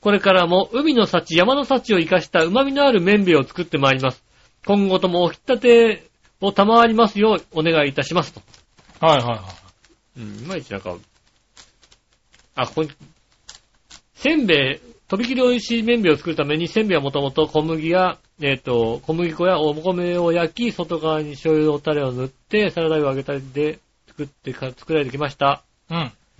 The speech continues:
Speaker 1: でも私たちその常識を破って、海の幸をせんべいの中にふんだんに入れた美味しいせんべいを作りましたと。
Speaker 2: はいはい。
Speaker 1: せんべいなんだ、だからね。
Speaker 2: せんべいですね。あのね、
Speaker 1: うん。
Speaker 2: 見た目はね、なんだろう、あの、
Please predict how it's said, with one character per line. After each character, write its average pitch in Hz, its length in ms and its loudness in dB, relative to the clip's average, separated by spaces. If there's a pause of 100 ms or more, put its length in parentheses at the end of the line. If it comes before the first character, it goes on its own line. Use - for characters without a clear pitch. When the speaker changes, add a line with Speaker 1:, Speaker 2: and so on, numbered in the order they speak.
(840)
Speaker 1:
で 147 100 -10
も 131 120 -6
私 123 220 -4
た 131 80 -2
ち - 60 -12
そ 131 100 -6
の 135 140 0
常 135 160 2
識 147 160 -2
を 139 140 6
破 214 80 4
っ 214 40 -2
て、 113 360 0 (340)
海 165 140 0
の 147 60 0
幸 139 200 -2
を 120 60 4
せ 160 140 2
ん 151 60 0
べ 135 100 0
い - 20 -2
の 127 80 -2
中 123 100 -2
に 113 40 -4
ふ 151 100 -2
ん 185 40 -2
だ 208 80 2
ん 202 40 2
に - 20 2
入 185 60 0
れ - 0 -
た 180 100 2
美 170 80 4
味 156 100 -2
し - 0 -
い - 40 -14
せ 190 100 -2
ん - 20 -2
べ 165 60 0
い - 20 4
を - 20 -2
作 - 120 -6
り 180 80 -4
ま 175 80 0
し - 40 -8
た 127 100 -2
と。 - 140 -14 (220)
Speaker 2:
は 156 180 4
い 117 40 -6
は 117 100 -10
い。 156 60 -10
Speaker 1:
せ 320 160 0
ん 277 40 0
べ 185 80 4
い 120 40 4
な 92 80 -4
ん 87 60 -14
だ、 87 140 -12
だ - 0 -
か 120 140 -8
ら 233 80 -6
ね。 294 60 -12 (100)
Speaker 2:
せ 302 200 2
ん 269 60 -4
べ 180 80 0
い 147 40 2
で 135 80 -2
す 120 80 -12
ね。 160 80 -2
あ 170 180 4
の 202 180 4
ね、 196 160 4
Speaker 1:
う 143 40 -4
ん。 - 20 -2
Speaker 2:
見 214 120 0
た 339 140 6
目 349 120 -2
は 330 120 4
ね、 254 400 4 (340)
な 233 120 6
ん 240 40 2
だ 170 100 6
ろ 131 80 4
う、 - 20 4
あ 135 80 2
の、 127 500 2